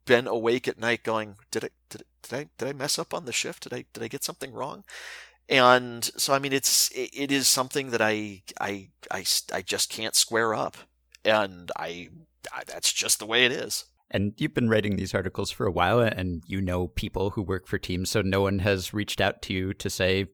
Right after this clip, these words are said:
Speaker 2: "Here's what you're missing. This is why we do it"?
Speaker 1: No, no one has. I mean, it, they would probably, they would probably say, you know, "Don't, don't, don't say this." But, you know, I mean, they would probably do the cloak and dagger thing. But,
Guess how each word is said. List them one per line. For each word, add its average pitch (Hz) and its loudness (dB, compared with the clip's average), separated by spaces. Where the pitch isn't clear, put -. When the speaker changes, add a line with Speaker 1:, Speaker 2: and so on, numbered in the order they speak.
Speaker 2:
"Here's 92 -4
what 104 -2
you're 95 -2
missing. 110 2
This - -6
is 95 -6
why 95 2
we 92 -2
do 104 -2
it"? 139 2
Speaker 1:
No, 143 2
no 113 -2
one 135 -2
has. 120 0
I 113 -2
mean, 113 -8
it, 107 -8
they 143 0
would 123 -2
probably, 120 2
they 123 2
would 131 -2
probably 123 4
say, 120 2
you 120 -6
know, 117 -4
"Don't, 117 -8
don't, 117 -12
don't 110 -12
say 107 -6
this." 85 -10
But, - -10
you 110 -6
know, 101 0
I 104 -2
mean, 104 -8
they 101 -2
would 101 -12
probably 107 -4
do 101 -10
the 95 -10
cloak - -6
and 82 -18
dagger 98 2
thing. 92 -10
But, 110 -4